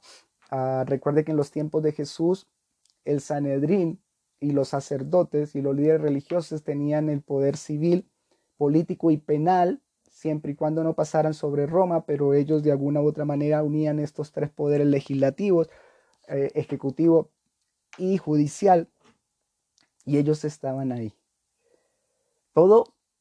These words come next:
ajá, y esto me llama mucho la atención, los que se dieron cuenta fueron los saduceos, que no creían en la resurrección, vieron,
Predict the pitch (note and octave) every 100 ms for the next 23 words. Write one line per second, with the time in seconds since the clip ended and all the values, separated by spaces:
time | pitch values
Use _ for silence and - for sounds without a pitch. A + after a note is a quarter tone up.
0 | - - D3 - - D3+ C#3+ E3 E3 C#3+
1 | D3 D3+ - D3 D3 C3+ - B2+ B2 C#3+
2 | - C#3+ C#3+ D3+ E3+ D#3+ D#3 D#3+ D#3+ D#3
3 | C#3 C3+ - C#3+ F3 - _ _ _ _
4 | _ - C3+ C3 B2+ A#2 _ _ _ -
5 | C#3 C#3 C#3+ D3 D#3 D#3 D3+ D3 C3 -
6 | D3 D3 D3 D3 C#3 C3 - C3 B2+ -
7 | D#3 F#3 - _ _ _ _ _ _ -
8 | B2 C3+ D3 D3+ D3+ D3+ C#3+